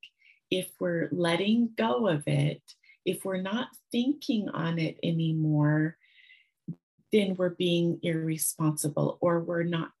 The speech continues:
caring. Like, it can feel like letting go of that worry can make us feel like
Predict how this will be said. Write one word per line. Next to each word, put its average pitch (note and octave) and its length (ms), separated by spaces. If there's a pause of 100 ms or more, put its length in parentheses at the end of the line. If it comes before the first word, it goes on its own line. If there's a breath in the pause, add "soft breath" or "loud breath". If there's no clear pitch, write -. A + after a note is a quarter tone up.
(160)
caring. F3 680 (540 soft breath)
Like, G3 220 (220)
it A3 200
can G#3+ 220
feel G#3+ 260
like G3+ 300
letting A3+ 460
go G3 280
of F#3+ 200
that E3 260
worry F3+ 800 (960 loud breath)
can G#3+ 260
make G#3 260
us C#4+ 380
feel C#4 320
like - 460